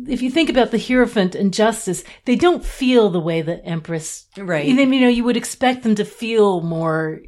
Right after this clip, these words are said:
Speaker 1: you know,
Speaker 2: Yeah.
Speaker 1: empressy, right?
Speaker 2: Right.
Speaker 1: More abstract qualities, I guess. I mean,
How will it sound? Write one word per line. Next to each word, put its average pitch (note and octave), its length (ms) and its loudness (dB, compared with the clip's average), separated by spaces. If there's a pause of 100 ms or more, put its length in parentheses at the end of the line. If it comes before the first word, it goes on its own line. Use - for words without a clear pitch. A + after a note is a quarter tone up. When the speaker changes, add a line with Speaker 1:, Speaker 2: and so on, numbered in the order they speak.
Speaker 1:
you A3 100 -6
know, E3+ 380 -4
Speaker 2:
Yeah. A3+ 140 2
Speaker 1:
empressy, F3+ 580 -2
right? F#3+ 320 -4
Speaker 2:
Right. F#3 360 -2 (480)
Speaker 1:
More B3+ 300 -6
abstract F#3 560 -6
qualities, D#3+ 560 -8
I D#3 80 -8
guess. D#3 400 -10
I F#3 120 -8
mean, D#3+ 320 -6